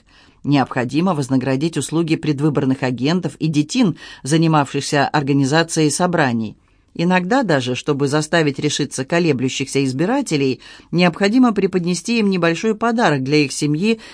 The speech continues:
или сувенир для них самих. Для среднего сектора или департамента это означает несколько миллионов. Если даже кандидат сумеет изыскать такую сумму в своём окружении,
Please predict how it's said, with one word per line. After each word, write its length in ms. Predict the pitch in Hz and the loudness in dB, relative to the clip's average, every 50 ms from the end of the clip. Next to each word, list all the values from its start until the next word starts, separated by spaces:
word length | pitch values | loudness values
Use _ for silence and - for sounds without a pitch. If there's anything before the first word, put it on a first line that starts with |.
| - - | -4 0
или 160 | 220 226 220 | 4 4 4
сувенир 480 | 208 - 202 185 185 185 202 226 233 | 4 4 2 2 2 2 2 2 0
для 180 | 180 156 160 160 | 0 0 0 2
них 180 | 160 170 170 170 | 2 0 -2 -2
самих. 500 | - 185 185 175 151 127 110 - - _ _ _ _ _ _ _ _ _ | 0 0 0 2 0 0 -2 -4 -12 _ _ _ _ _ _ _ _ _
Для 200 | - 131 156 170 | -6 0 0 0
среднего 440 | 165 - 175 180 160 135 143 139 139 | 2 2 0 0 2 2 0 0 0
сектора 480 | 135 - - 185 180 - - 151 147 147 | -2 0 -2 -2 -2 -2 -2 0 0 0
или 240 | - - - 151 151 | 2 0 0 0 2
департамента 760 | 143 147 - - 160 - - - 185 196 185 165 143 - 143 | 0 0 0 0 -2 -2 -2 -2 -2 0 0 0 0 0 0
это 240 | 135 131 - 151 147 | 0 0 2 0 0
означает 540 | 147 143 160 160 160 - 190 185 175 156 - - - - - | 2 2 0 -2 0 0 2 2 2 0 -2 -12 -20 -14 -4
несколько 500 | - 180 185 180 - - 185 175 - 190 | 0 2 2 2 2 0 -2 0 2 2
миллионов. 560 | 185 196 208 220 240 226 196 143 123 110 110 - _ _ _ - - - - _ | 2 4 4 4 4 4 4 2 2 0 -4 -8 _ _ _ -20 -20 -20 -10 _
Если 300 | 156 180 196 190 190 196 | 2 2 2 4 2 2
даже 440 | 180 185 196 190 175 185 180 165 143 | 2 4 2 4 4 4 4 4 2
кандидат 640 | - - 190 190 180 190 202 196 226 220 165 - | 2 2 2 2 4 2 2 4 4 2 2 0
сумеет 520 | - - 151 151 156 160 160 147 - - - | 0 0 0 2 2 4 4 2 2 0 -4
изыскать 520 | 143 170 151 151 - - - 226 226 220 | -2 0 0 0 0 2 2 0 0 0
такую 340 | - 175 165 - 156 151 147 | -2 -4 -2 2 2 2 2
сумму 320 | 143 - - 147 143 135 | 0 -2 -2 0 2 2
в 80 | 127 - | 0 0
своём 360 | - 147 151 151 156 147 143 | -2 0 2 2 2 2 2
окружении, 680 | 143 135 - 165 165 151 151 151 135 131 127 131 120 | 0 0 -2 -2 0 2 2 4 4 4 4 2 0